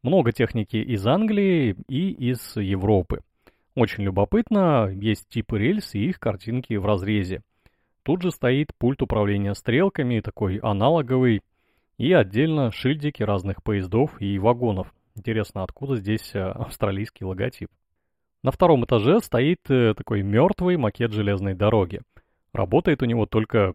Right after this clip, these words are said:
подсветка. Здесь, э, сделаны все основные объекты Индии в миниатюре. Космодром, какие-то высотки, холмы, виадуки. Ничего не понятно, но видно, что старались.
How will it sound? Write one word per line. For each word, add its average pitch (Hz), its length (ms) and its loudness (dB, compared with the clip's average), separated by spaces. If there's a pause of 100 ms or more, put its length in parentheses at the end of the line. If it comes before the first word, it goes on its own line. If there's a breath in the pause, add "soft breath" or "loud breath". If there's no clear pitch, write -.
подсветка. - 640 -4 (640)
Здесь, 120 500 0
э, 107 320 2
сделаны 123 540 0
все 147 340 -2
основные 123 640 -2
объекты 104 500 -2
Индии 196 600 0
в 131 60 -4
миниатюре. 107 640 -2 (580)
Космодром, 185 640 0
какие-то 107 480 -4
высотки, 170 600 -4
холмы, 139 540 0
виадуки. 113 920 0 (160)
Ничего 147 400 -2
не 104 120 0
понятно, 180 500 -2
но 147 300 0
видно, 113 280 -4
что 104 380 -8
старались. 98 600 -4